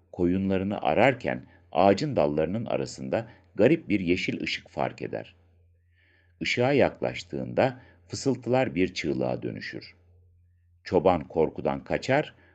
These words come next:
ama o gece köyde bir daha görülmez. On altıncı yüzyılda lanet daha da şiddetlenir. İnkaya çınarının gölgesi büyür, dalları daha çarpık bir hal alır.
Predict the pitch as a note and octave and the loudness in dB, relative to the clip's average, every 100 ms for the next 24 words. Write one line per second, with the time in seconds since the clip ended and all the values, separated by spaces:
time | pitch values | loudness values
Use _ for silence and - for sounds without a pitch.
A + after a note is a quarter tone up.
0 | _ F2+ F2 - D3+ E3+ C#3 G#2+ G#2+ E2 | _ 0 0 2 2 4 2 0 0 0
1 | D#2 A2 A2+ D#3+ F2+ E2 G2 D2+ B1+ A1 | 0 -4 0 0 0 -2 -2 -2 -4 -4
2 | G#1 - - - _ _ _ _ _ _ | -8 -12 -16 -20 _ _ _ _ _ _
3 | _ _ - F#2 A2+ B2 B2 D3 C3 D#3+ | _ _ -6 0 4 4 2 -4 -2 -2
4 | A2 D2+ C2+ C#2 B1 A#2 C3+ - - - | 0 -2 -4 -6 -2 -2 -2 -8 -20 -2
5 | F#2 G2+ B2 B2 - F2 G2+ F2 - C2+ | 2 2 0 -4 -2 0 2 0 -2 -6
6 | B1 C2 B1+ A#1+ G1+ - _ _ _ _ | -6 -8 -6 -8 -10 -16 _ _ _ _
7 | _ _ - A2+ B2 C3 C3+ C3 C3 B2 | _ _ -6 -4 2 4 4 2 0 2
8 | B2 B2 F#2+ D2 D2 C#2+ - C#2 B1+ G#2+ | 2 2 0 0 0 -2 -6 -10 0 4
9 | E2+ - - - _ - F#2+ G2 G#2 G#2 | 4 2 -14 -20 _ 2 4 4 2 2
10 | - E2 G#2+ G2+ - D2+ C#2+ F#2+ - C#2 | 0 0 0 -4 -2 -2 -2 -4 -4 -6
11 | B1 C2+ A#1+ G#1+ G#1+ - | -4 -4 -4 -4 -6 -12